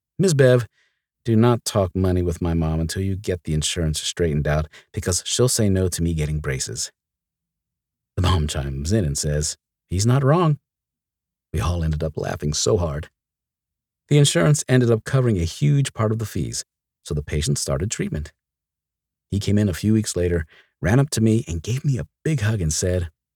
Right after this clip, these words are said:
'Miss Bev, what's going on? Thank you so much for doing what you did, or my mom would have said no.' That one experience was the foundation of our great dynamic now. I try to make sure I do what I can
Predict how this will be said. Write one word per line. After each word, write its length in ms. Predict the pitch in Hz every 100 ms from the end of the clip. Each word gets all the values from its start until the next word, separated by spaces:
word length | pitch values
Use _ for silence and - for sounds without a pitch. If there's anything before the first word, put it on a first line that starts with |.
| _ 160
'Miss 140 | 165
Bev, 360 | 143 147 160 - _ _ _ _ _ -
what's 160 | 170 -
going 220 | 123 123
on? 320 | 370 - 87 _ _ _ _ _ _ -
Thank 200 | 131 127
you 40 |
so 160 | - 151
much 140 | 143
for 140 | - 92
doing 320 | 110 110 110
what 160 | 92
you 40 | 92
did, 380 | - 123 80 - _ _ _ -
or 60 | 82
my 40 |
mom 220 | 73 98 87
would 100 | 67
have 80 |
said 200 | - 71
no.' 340 | 71 113 113 - _ _ _ _ _ _ _ _ _ _ _ _ _
That 160 | 104 147
one 100 | 139
experience 640 | 110 - 92 76 73 -
was 120 | 85 73
the 80 |
foundation 540 | 73 87 92 87 - 85
of 100 | -
our 180 | 78 85
great 420 | 98 69 78 -
dynamic 460 | 69 73 71 76
now. 300 | 71 64 64 - _ _ _ _ _ _ _ _ -
I 60 | 78
try 200 | 117 139
to 120 | 117
make 160 | 117 -
sure 280 | 95 78
I 120 | 71 95
do 240 | 90 120
what 100 | 131
I 100 | 123
can 340 | - 90 78